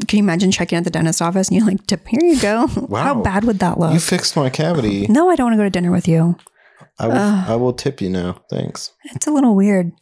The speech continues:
Speaker 2: It is.
Speaker 1: I, I don't know.
Speaker 2: And the arcade. <laughs>
Speaker 1: Wait, wait. Don't try and skip over.
Speaker 2: Uh,
Speaker 1: Tell 'em who won.
Speaker 2: So, you kinda kicked in my ass.
Speaker 1: I did.
Speaker 2: All of our asses, actually.
Speaker 1: Oh,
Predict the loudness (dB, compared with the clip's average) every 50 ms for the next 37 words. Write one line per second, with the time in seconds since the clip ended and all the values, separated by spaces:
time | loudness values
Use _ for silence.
0 | -8 -4 -2 -2 0 0 -2 -6 -8 _ _ _ _ _ _ _ _ _ _ _
1 | _ _ _ _ _ _ _ _ _ _ _ _ _ _ _ _ _ _ -6 -4
2 | -4 -4 -6 -10 -18 _ _ _ -2 0 2 4 4 4 4 4 2 2 0 -2
3 | -4 -4 -6 _ _ _ _ _ _ _ _ _ _ _ _ _ _ _ _ _
4 | _ _ _ -10 -4 -4 -2 -2 -2 -2 -4 -4 -6 -10 -14 _ _ _ -6 -4
5 | -2 -2 -2 -2 -4 -4 -4 -4 -2 -2 -4 -4 -8 -12 -20 -20 _ _ _ _
6 | _ _ _ _ -16 -10 -6 -6 -4 -2 -4 -4 -4 -8 -16 -16 _ _ _ _
7 | -2 0 2 2 2 2 0 0 -2 -2 -2 -2 -2 -2 -2 0 0 0 -2 -2
8 | -2 -2 -2 -2 0 0 0 0 0 0 0 -2 -2 -2 -2 0 2 2 4 4
9 | 4 4 4 4 4 2 2 0 -2 -2 0 2 2 2 0 -2 -6 -10 -12 -12
10 | -14 -16 -20 -20 -20 -20 -20 -20 -20 -20 -20 -20 _ _ _ _ _ -20 -20 -20
11 | _ _ _ _ -8 -6 -4 -2 -4 -4 -4 -4 -6 -4 -2 -2 -2 -2 -2 -2
12 | -2 -4 -6 -8 -10 -16 _ _ _ _ _ -2 0 0 0 0 0 2 2 2
13 | 0 0 -2 -2 -2 0 0 -2 -2 -2 -4 -4 -6 -6 -4 -2 -2 -2 -4 -4
14 | -2 -2 -2 -4 -6